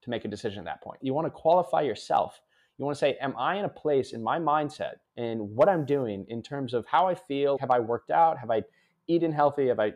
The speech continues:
had my pillars fulfilled?" And it's never perfect, but to such a degree of which you have control under,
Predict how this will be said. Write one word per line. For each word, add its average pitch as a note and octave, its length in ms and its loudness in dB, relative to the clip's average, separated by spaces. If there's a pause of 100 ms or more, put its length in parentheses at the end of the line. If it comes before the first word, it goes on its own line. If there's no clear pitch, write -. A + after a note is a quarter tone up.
had C#3+ 360 4
my G2+ 120 -14
pillars D3 340 0
fulfilled?" C3+ 460 -2 (240)
And D#3+ 120 -2
it's - 100 -8
never G3+ 160 0
perfect, - 600 -2
but C#3+ 100 -6
to D#3+ 100 -4
such G#3 240 0
a F#3+ 40 2
degree C3+ 520 -2
of A2+ 120 0
which A#2 180 -4
you C#3 100 0
have C#3 180 0
control G2+ 360 -4
under, F#2+ 260 -8